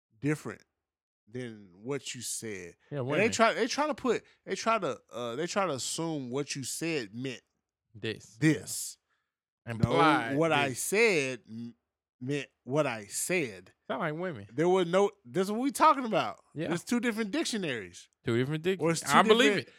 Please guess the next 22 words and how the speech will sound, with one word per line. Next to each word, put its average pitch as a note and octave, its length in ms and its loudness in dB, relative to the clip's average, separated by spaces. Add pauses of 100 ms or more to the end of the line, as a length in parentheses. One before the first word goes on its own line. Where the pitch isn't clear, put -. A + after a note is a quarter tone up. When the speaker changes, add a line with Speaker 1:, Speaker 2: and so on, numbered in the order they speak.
(180)
Speaker 1:
two A#3+ 140 0
different G#3+ 280 0
realities. F3 840 0 (400)
Like, C3+ 200 -2
what D3+ 200 2
I D3+ 140 4
said G#3 600 0
and C3+ 220 -6
what D#3 300 -4
you F3 220 -6 (220)
thought F3+ 320 4 (100)
I A#2 200 -4
said. - 340 -10
Speaker 2:
What D#3+ 200 0
you F#3 60 0
believe E3 420 2
in C3+ 240 -2 (160)
is A2+ 200 -14 (100)
this. A2+ 220 -14 (400)
Speaker 1:
But D3+ 100 0
what F#3 260 2
you D#3 220 -6